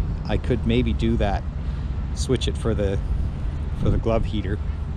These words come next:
I mean, what else would it be for? But I'm gonna wait and just see. There is, there was one other biker said he does have some fuses, so we're gonna try him first. Aha! So I made it over there.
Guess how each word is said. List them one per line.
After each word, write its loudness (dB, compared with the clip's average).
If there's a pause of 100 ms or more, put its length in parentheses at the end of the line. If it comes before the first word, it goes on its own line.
(1300)
I -4
mean, -2
what 2
else 0 (380)
would 2
it 0
be 0
for? 2 (760)
But 0
I'm 6
gonna 4
wait 2
and -4
just -2
see. 2
There 2
is, -2
there 0
was 4
one 2
other 2
biker 2
said 4
he 6
does 2
have -2
some -2
fuses, -2 (720)
so -2
we're 0
gonna 0
try 2
him 0
first. -2 (160)
Aha! -6 (880)
So 4
I 6
made 8
it 8
over 10
there. 8